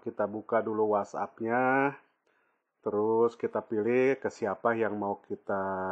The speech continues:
kirimkan pesan yang panjang, kemudian kita klik, ada tulisan ketik pesan, klik di situ, lalu ada kamera kecil di atas huruf P besar,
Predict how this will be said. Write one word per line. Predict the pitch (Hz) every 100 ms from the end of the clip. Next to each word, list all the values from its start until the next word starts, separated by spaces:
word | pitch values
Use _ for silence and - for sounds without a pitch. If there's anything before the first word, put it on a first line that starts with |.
| 92 92 92 -
kirimkan | 101 104 104 98 95
pesan | - 120 135 170 - _ _ -
yang | 92
panjang, | 98 98 104 131 190 - _ _ _ _
kemudian | - 107 117 135
kita | 135 127 120
klik, | 151 170 - _ _ - - -
ada | 120 117
tulisan | 127 120 127 120
ketik | 120 - -
pesan, | 113 - 139 135
klik | 123 -
di | 113
situ, | - 113 156 196 - _ - - _ _ _ _ _ _ _ - -
lalu | - 113 117 143 156 - -
ada | 123 123 139 135
kamera | 135 127 127 127 127
kecil | - - 160 143
di | 123 120 120 113
atas | 117 131 123 -
huruf | 120 117
P | 120 110
besar, | 113 135 113 92